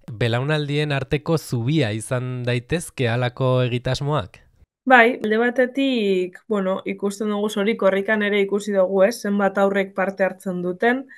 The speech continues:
Speaker 2: gero eta gehiago, edo, bueno, ez dakit igual gure kontua ere bada, baina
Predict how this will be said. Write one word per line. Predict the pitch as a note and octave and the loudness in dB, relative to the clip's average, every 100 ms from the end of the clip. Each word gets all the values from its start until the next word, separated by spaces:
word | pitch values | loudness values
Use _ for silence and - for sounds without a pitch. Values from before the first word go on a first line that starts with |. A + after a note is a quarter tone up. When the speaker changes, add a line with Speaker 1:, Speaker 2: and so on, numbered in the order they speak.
| F#3 | -2
Speaker 2:
gero | G3+ G3+ | 0 4
eta | F#3+ F#3+ E3+ | 2 2 0
gehiago, | F#3 G3 F3 F#3+ A#3 G#3+ | 2 2 2 4 4 4
edo, | F#3+ F#3 | 4 2
bueno, | F#3+ F3+ | 2 -2
ez | F#3+ | -2
dakit | G3+ F3+ F3+ | -2 -2 -2
igual | F#3 F3+ F#3 | 0 0 0
gure | F3+ F3 F3+ | -2 0 2
kontua | F3+ G#3+ F#3+ F#3+ | 2 0 2 2
ere | F#3 F#3+ | 4 2
bada, | F#3 G3 A#3 - - - - _ | 2 2 0 -4 -18 -20 -20 _
baina | F#3+ G3+ G3+ G#3 G#3 G3+ G3+ | 2 4 4 4 4 4 2